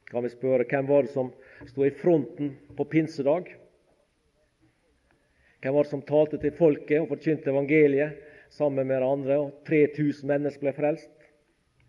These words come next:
som vi finner i Apostelgjerningen kapittel to? Ja, det var Peter. Hvem var det Gud brukte til å bringe evangeliet til hedningene ved Kornelius, som ble sendt til Kornelius med evangeliet, så han fikk høre ord, så han ble frelst?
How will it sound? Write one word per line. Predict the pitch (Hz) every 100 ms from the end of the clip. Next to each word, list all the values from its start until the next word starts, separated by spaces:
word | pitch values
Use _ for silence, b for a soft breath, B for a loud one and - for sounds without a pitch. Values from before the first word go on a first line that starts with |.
| _ -
som | 127
vi |
finner | 135 151 139
i |
Apostelgjerningen | 131 139 139 131 127 123 117
kapittel | 123 127 135 139
to? | 120 135 165 - _ b b b b -
Ja, | 113
det |
var | 117 107
Peter. | 131 110 - 101 95 _ _ _ _ _ _ _ _ _ _ _ _ _ B B B B B B B B
Hvem | 170
var | 175
det | 175 170
Gud | 190 156
brukte | 165 180 180 165
til | 165 156
å |
bringe | 160 175 175
evangeliet | 156 156 175 170 151
til | 147 135
hedningene | 156 160 165 147 139 139
ved | 139 139 -
Kornelius, | 151 165 160 143 151 170 - - _ _ _ _ _ _ b b b
som | b 123
ble | 143
sendt | - 165 151
til | 143
Kornelius | 151 151 160 135 139 139
med | 139
evangeliet, | 143 151 151 139 143
så | 147
han | 120 147 139
fikk | 135 139
høre | 139 147
ord, | 139 135
så | 143
han | 131
ble | 135
frelst? | 135 143 151 -